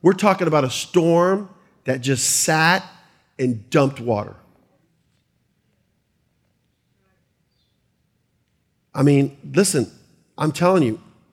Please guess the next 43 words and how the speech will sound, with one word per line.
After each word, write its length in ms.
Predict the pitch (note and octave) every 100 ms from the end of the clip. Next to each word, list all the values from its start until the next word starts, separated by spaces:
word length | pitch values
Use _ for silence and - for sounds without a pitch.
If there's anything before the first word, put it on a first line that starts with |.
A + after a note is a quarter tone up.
| _ _ A#2+
God's 280 | D#3+ G#3+ -
got 160 | D3
my 180 | B2 E3
attention. 480 | G#2+ G#2 G#2 F#2 F#2+ _ _ _ _ _ -
I'm 160 | D#3+ G3+
trying 260 | F#3 D#3+
to 100 | C3+
do 80 | C3+
everything 380 | D#3 E3+ G3 F#3
I 80 | E3+
can 260 | F3 E3 C3
to 40 |
be 120 | B2
obedient 480 | A#2+ B2 A#2 G#2 F2
to 80 | G#2
my 120 | G#2
Father. 300 | G2+ G2 - _ _ _ _ _ _ _ _ -
Seriously, 440 | - F#3 - B2+
in 100 | C3+
all 160 | E3 F#3
honesty, 400 | F3 D3 C#3 B2+
I'm 120 | D3+
not 200 | F3 -
perfect. 320 | G3 G#3+ G#3 - -
I'm 140 | C#3+
not 160 | F3 E3
the 80 | C#3+
best. 440 | F3 A3 A3 - - _
I'm 100 | B2+
not 120 | D3
the 60 | C#3+
sharpest 400 | - E3 D#3+ -
crayon 220 | G3 G3+
in 60 | G3
the 80 | F3+
box. 420 | F3+ F3+ F3 - - _ B2+
But 100 | C3
I 60 |
can 140 | C#3+ C#3
assure 300 | - G3+ A#3
you 140 | A3+
of 80 | G3
this, 560 | G3+ D#3+ C#3+ - -